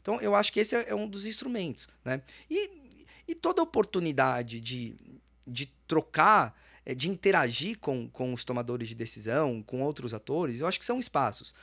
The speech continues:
Audiências públicas, consultas públicas. É, você tem, no legislativo, por exemplo,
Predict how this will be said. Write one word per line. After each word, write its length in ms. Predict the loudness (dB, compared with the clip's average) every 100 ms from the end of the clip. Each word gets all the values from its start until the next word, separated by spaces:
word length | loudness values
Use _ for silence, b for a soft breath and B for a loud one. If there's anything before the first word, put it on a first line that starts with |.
| B
Audiências 420 | 0 0 0 -4 -4
públicas, 720 | -2 -2 -2 -8 -10 -12 -14 b b
consultas 460 | -6 -6 -4 -6 -6
públicas. 800 | -6 -2 -2 -4 -8 -8 -16 -18 B B B
É, 300 | 0 2 4 2 -4 -6
você 220 | -4 -2
tem, 360 | -2 -2 -2 -2
no 160 | 0 2
legislativo, 680 | 2 2 -2 -2 -4 -4 -4
por 140 | -4
exemplo, 440 | -4 -6 -8 -12